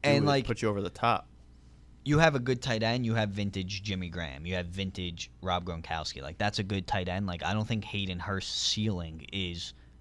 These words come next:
Speaker 1: Jimmy Graham, Rob Gronkowski, to use in the first round. You know what I'm trying to
Speaker 2: Yeah.
Speaker 1: say there?
Speaker 2: Yeah.
Speaker 1: So, I think if I were the Ravens,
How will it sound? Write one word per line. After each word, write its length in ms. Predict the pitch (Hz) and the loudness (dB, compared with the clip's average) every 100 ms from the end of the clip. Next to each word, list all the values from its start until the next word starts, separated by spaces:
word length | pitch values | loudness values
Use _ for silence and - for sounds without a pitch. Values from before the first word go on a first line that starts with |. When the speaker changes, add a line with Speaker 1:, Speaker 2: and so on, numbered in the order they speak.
| - | -4
Speaker 1:
Jimmy 260 | 101 90 | -2 -2
Graham, 360 | 87 85 82 80 | -2 -2 -2 0
Rob 200 | 82 - | -2 -2
Gronkowski, 640 | 76 73 69 67 - - | -8 -6 -6 -6 -10 -12
to 120 | - 110 | -2 4
use 260 | 113 104 | 4 4
in 80 | 98 | 0
the 80 | 90 | -2
first 320 | - 87 - | -4 -4 -4
round. 220 | 80 76 | -6 -6
You 80 | 82 | -2
know 80 | 98 | 0
what 100 | 98 | 0
I'm 100 | 104 | 0
trying 200 | 107 104 | 2 2
to 60 | |
Speaker 2:
Yeah. 20 | 104 | 2
Speaker 1:
say 220 | 107 104 | 2 2
there? 200 | 110 104 | 2 2
Speaker 2:
Yeah. 100 | 120 123 - - - | -2 -4 -6 -20 -14
Speaker 1:
So, 340 | - 117 113 98 - - - - - - | -2 2 2 0 -12 -20 -20 -20 -8 2
I 160 | 123 | 2
think 340 | 135 - 180 151 | 2 0 -2 0
if 160 | 120 - | -4 -2
I 220 | 101 117 | 2 4
were 200 | 143 151 | 4 2
the 120 | 120 110 | 2 2
Ravens, 800 | 104 107 117 123 139 147 - | 2 2 2 0 0 -2 -4